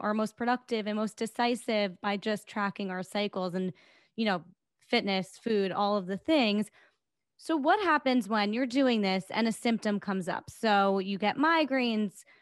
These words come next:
around ovulation, or, you know, the classic P M S. How can we, we use your app, right? So we can, like, look up the symptom and see what the root cause is and just go from there.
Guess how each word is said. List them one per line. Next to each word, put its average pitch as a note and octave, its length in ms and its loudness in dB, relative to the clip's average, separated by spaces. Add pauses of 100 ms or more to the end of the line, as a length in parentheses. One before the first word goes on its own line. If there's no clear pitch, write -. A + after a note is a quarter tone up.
(120)
around G#3+ 340 2
ovulation, G3 760 0
or, G3 280 0
you G3+ 140 -2
know, G3+ 140 -2
the G3 80 -6
classic G3+ 480 -4 (100)
P A#3+ 180 -4
M C4 140 2
S. B3+ 320 2 (800)
How C4 340 2
can C#4+ 280 0
we, A3 300 0
we A3 120 0
use A#3 240 4
your A3+ 180 2
app, F#3+ 300 0
right? F#3+ 340 2
So - 140 -2
we G#3 100 2
can, G#3+ 160 -4
like, F#3+ 160 -4
look B3+ 240 2
up C#4+ 140 2
the A#3+ 100 2
symptom G#3+ 520 0
and F#3+ 120 0
see G3+ 360 -2
what F#3+ 200 0
the G3+ 120 0
root F#3+ 240 -2
cause F#3+ 320 0
is A3 240 0
and G#3 140 -2
just G3 180 -6
go G#3 160 0
from F#3+ 260 -4
there. F#3+ 460 0